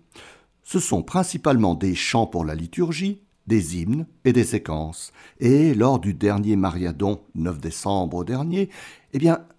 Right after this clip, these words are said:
vous avez eu l'occasion d'écouter quelques-unes de ces œuvres musicales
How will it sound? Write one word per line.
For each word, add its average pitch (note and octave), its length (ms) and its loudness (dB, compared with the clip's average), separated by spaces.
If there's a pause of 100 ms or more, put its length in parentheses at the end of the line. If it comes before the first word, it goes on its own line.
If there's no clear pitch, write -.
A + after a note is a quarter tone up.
(180)
vous A2 240 -2
avez F2 160 -2
eu C#3+ 100 4
l'occasion G2+ 460 -2
d'écouter A#2 440 -2
quelques-unes G2+ 500 -2
de E2+ 80 -2
ces F2 240 -4
œuvres G#2 220 -2
musicales F#2+ 560 0